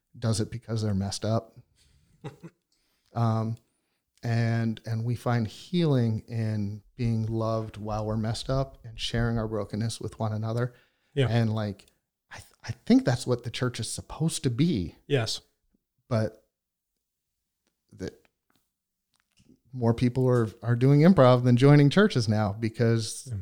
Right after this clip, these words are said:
Speaker 1: they're getting what the church is supposed to, to be providing.
Speaker 2: So I, um,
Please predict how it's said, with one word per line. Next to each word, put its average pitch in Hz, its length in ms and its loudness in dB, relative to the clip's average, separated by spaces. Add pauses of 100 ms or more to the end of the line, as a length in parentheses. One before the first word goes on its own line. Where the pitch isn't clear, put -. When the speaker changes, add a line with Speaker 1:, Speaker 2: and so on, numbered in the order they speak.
Speaker 1:
they're 120 160 4
getting 123 320 4
what 117 160 0
the 113 60 -6
church 113 300 0
is 113 60 -8
supposed - 440 -2
to, 110 220 2 (120)
to - 100 -6
be 113 140 0
providing. 107 560 0 (560)
Speaker 2:
So 170 580 8
I, 170 460 8
um, 135 540 2